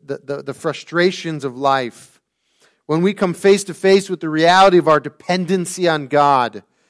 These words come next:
we are in a really good position to grow into His likeness when we're face to face with Him.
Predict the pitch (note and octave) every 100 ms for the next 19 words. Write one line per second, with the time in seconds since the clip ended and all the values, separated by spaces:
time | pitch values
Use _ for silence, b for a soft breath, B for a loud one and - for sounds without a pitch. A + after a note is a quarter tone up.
0 | _ _ _ _ - D3 F#3+ G#3+ E3 D#3+
1 | E3 E3+ D#3+ D#3+ E3 E3 - _ _ _
2 | _ _ _ _ _ _ _ - D#3 D3+
3 | E3 F#3+ G#3 F#3 B2+ D#3+ F3+ F3 F3+ _
4 | - D#3+ C#3 C#3+ - A#2 G2 F2+ _ _
5 | _ _ _ _ _ _ _ _ - B2+
6 | B2 D3 C3+ A2 G#2+ - A#2 B2+ A#2+ A2
7 | A2 G#2 _ G#2+ - _ _ _ _ _
8 | _ _ _ _ _ _ _ _ _ C3
9 | C3+ C3+ - D3 B2+ - - B2+ A2 -
10 | G#2+ G#2